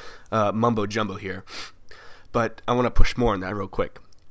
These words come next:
Uh, a possibly bigger factor that determines what your brain thinks in is what it learned in, right? So our parents and grandparents, they probably learned to tell time with analog clocks.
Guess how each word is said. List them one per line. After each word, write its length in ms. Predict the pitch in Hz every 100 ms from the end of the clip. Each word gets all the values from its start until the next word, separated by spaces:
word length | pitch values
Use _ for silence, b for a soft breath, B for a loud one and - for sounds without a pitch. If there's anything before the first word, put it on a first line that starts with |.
| - 107
Uh, 120 | 110
a 60 | 98
possibly 500 | - 151 170 123 107
bigger 340 | 95 120 123
factor 440 | 117 104 104 - 131
that 120 | 101
determines 460 | - - 113 107 107
what 100 | 95
your 120 | 95
brain 200 | 104 98
thinks 320 | - 113 -
in 180 | 139 -
is 180 | 101 98
what 140 | 101
it 120 | 95 -
learned 420 | 95 101 95 -
in, 200 | - - B B B B
right? 240 | 101 113 -
So 280 | - 107 95 - - - - -
our 160 | 110 101
parents 400 | - 147 135 -
and 100 | 101
grandparents, 440 | 104 104 107 104
they 140 | - 117
probably 280 | 123 113 104
learned 240 | 101 101
to 60 | -
tell 180 | 98
time 400 | 98 95 92 98 -
with 240 | 95 - -
analog 400 | 98 85 73 -
clocks. 440 | - - -